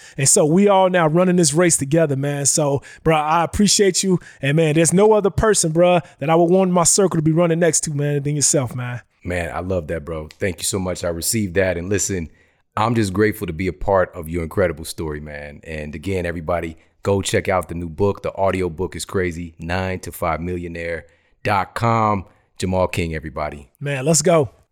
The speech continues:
Speaker 2: All right, everybody, thank you so much for tuning into the show today. I hope you got a lot of value out of this. And today's episode is really important to me because I wanted to provide a, another source of inspiration and another reminder of how powerful you are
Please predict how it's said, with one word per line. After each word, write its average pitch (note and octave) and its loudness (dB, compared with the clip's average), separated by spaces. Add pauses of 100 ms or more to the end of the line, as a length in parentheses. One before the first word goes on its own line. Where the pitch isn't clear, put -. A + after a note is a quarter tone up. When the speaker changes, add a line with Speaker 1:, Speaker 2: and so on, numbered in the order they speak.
(440)
Speaker 2:
All B2+ 2
right, C3+ 4
everybody, C3 2
thank D3 -2
you C#3 -4
so C#3 0
much C3+ 0
for - -14
tuning C3 0
into A#2 0
the G2+ -2
show A#2+ 0
today. G#2+ 2
I G#2+ 2
hope G#2+ -4
you G2 -12
got F#2+ 0
a F2+ -4
lot E2+ -2
of D2+ -10
value G2 0
out F#2+ 0
of F2+ -6
this. F#2+ -2 (500)
And F#2 -2 (100)
today's A#2 2
episode A2 2
is D#2 -8
really F#2+ -4
important F#2 -6
to F#2 -8
me F2 -10
because D#2+ -12
I F2 -6
wanted G2 -6
to - -16
provide E2+ -4 (400)
a, E2+ -4 (720)
another A#2 0
source A2 0
of F2 -10
inspiration F2+ -6
and E2+ -16
another F2 -8
reminder E2+ -10
of D2 -14
how D#2 -12
powerful E2+ -6
you D#2 -10
are D2 -12